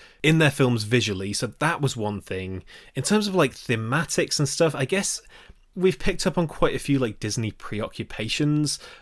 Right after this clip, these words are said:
that felt like they just grew in stature here. So you've got more, like, big mythology stuff in terms of, like, more princess stories like Cinderella and Sleeping Beauty.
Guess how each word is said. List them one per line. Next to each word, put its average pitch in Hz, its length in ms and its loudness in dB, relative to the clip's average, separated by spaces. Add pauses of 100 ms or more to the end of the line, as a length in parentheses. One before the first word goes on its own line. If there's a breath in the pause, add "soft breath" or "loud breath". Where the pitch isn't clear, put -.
that 127 100 2
felt 135 300 4
like 120 240 -2
they 120 120 0
just - 320 -6
grew 104 680 -4
in 101 160 -6
stature - 420 -4
here. 90 260 -8
So - 140 -6
you've 110 220 -6
got 120 280 0 (300 loud breath)
more, 156 400 6
like, 127 300 0 (260)
big 123 460 0
mythology 123 800 2
stuff 147 340 2
in 104 120 -4
terms 120 440 0
of, 98 140 -4
like, 95 160 -4
more 92 180 -6
princess 98 440 -10
stories 87 480 -10
like 90 340 -10
Cinderella 110 720 0
and 101 160 -8
Sleeping 101 320 -8
Beauty. 110 580 -6